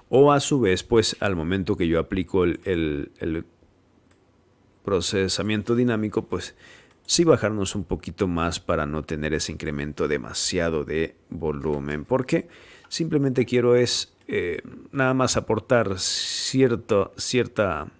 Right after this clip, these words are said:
cierto procesado, pero no demasiado. Aquí vamos a bajarme un poquito más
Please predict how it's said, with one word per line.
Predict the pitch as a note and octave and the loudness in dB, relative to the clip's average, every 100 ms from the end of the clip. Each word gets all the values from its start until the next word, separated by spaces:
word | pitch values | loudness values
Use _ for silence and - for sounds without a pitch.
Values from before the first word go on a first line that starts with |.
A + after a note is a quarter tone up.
| - - _ | -20 -20 _
cierto | - C3+ A#2 A2+ | -4 -2 0 -2
procesado, | - A#2 A2+ - G#2+ A2 G#2+ | 2 0 0 0 2 0 0
pero | - E2 | -2 -2
no | D#2 F#2 | -4 -4
demasiado. | F#2+ - D#2+ D#2 D2 - - - - - - | -4 -4 -4 -4 -4 -4 -4 -6 -8 -8 -10
Aquí | - G1+ - - _ | -8 -6 -6 -10 _
vamos | - G1+ - | -14 -10 -8
a | - | -8
bajarme | - - - D#2 | -10 -10 -12 -12
un | |
poquito | - - - - - | -14 -16 -16 -10 -6
más | A#2 A#2+ G#2+ G#2+ - | -2 -2 0 -2 -4